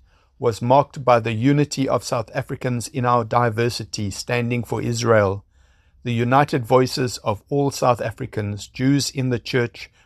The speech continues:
rabbis talking to the church. These are interesting times,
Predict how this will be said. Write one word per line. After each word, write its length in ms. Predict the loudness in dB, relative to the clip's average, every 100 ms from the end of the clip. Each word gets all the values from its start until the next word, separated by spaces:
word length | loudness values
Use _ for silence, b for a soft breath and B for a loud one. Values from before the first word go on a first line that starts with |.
| 0
rabbis 540 | 2 4 6 6 2
talking 420 | -4 -6 -6 -8 -8
to 140 | -8
the 140 | -8
church. 540 | -8 -4 -4 -4 -12 -18 _ _ _ 0
These 340 | 2 2 2
are 200 | 2 2
interesting 600 | 0 -2 -4 -4 -6 -4
times, 540 | 0 0 0 -4 -8